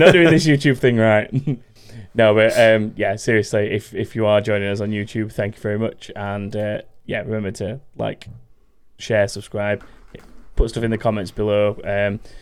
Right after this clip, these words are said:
as you can see from old episodes, we like interacting with the comments both here and everywhere else. But, um, yeah, we'll always pull up your questions for inbox as well if we see any. But let's, let's talk about,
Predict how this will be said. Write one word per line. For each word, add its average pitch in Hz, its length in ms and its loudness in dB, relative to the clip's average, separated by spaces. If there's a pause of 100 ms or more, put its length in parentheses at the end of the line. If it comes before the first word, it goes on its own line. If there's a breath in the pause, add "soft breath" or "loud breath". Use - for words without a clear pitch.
(340 soft breath)
as 117 120 2
you 110 40 -2
can 113 220 -4
see 113 260 -2
from 104 160 -4
old 101 200 -2
episodes, 95 420 -8
we 101 60 -6
like 82 320 -8
interacting 101 540 -10
with - 100 -12
the - 40 -14
comments 92 440 -10
both 90 260 -10
here 98 320 -6
and 95 400 -8
everywhere 95 400 -8
else. 98 340 -12
But, 92 280 -10
um, - 240 -8 (540 soft breath)
yeah, 135 100 2
we'll 117 80 4
always 113 180 4
pull 113 200 0
up 113 100 -10
your 101 80 -14
questions 107 340 -6
for 113 160 -4
inbox 113 300 -4
as 117 60 -8
well 113 120 -2
if 107 100 -8
we 110 60 -10
see - 160 -6
any. 101 180 -4
But 95 300 -6 (480)
let's, - 300 -2
let's - 160 0
talk 135 200 2
about, 131 320 0